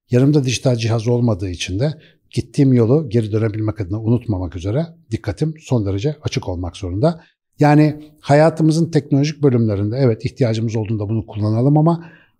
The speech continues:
hayatın gerçek bölümlerinde, teknolojinin dışında bir hayatımız olması gerektiğini de arada bir hatırlayalım. Bunun için belli rutinleri hayata yerleştirmek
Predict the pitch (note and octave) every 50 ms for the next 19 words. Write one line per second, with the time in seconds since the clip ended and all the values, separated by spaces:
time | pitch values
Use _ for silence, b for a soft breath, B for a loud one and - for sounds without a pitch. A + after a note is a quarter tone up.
0 | _ _ - A#2+ A#2+ A#2+ B2 B2+ B2 - E3+ F3 D#3 A2+ G2+ A#2 A2+ A2+ A2 -
1 | - - - E3+ E3+ E3 D3 B2+ G#2+ G#2 F#2+ F#2+ F#2 F2 E2+ F2 F2+ C#3 D#3 -
2 | - C3 A#2 - - - C3 B2 B2+ A#2+ G#2+ B2+ C3 C3+ C3+ B2+ G#2+ G2 B2 -
3 | - - A2+ G2 F2+ F2+ G2+ C3 D3 - b b b b b b b - F#3 F3+
4 | F#3+ E3+ C#3 A#2 C3 C3 C3+ C3+ C#3+ C3+ B2+ A#2 G#2 - B2 A#2 C3 B2 A2+ -
5 | - G#2 G#2+ B2+ C3+ A#2+ A#2+ G#2+ G#2+ F#2+ G#2 A2+ A#2+ - A#2+ A2 G2 F#2 G2 C3
6 | F3+ F3+ B B B B B B B F3 F3 F3 D#3+ - - E3+ D#3+ D3+ B2+ C3+
7 | C3+ C3+ D3 D3+ C3+ C3 C3 - B2 A#2 B2 A#2+ A#2 G#2+ A2+ A#2+ A#2 A2+ A2+ -
8 | A#2+ A2+ G#2+ G2+ G2 F#2 E2 - - G2+ G2+ A#2 D#3 D#3+ -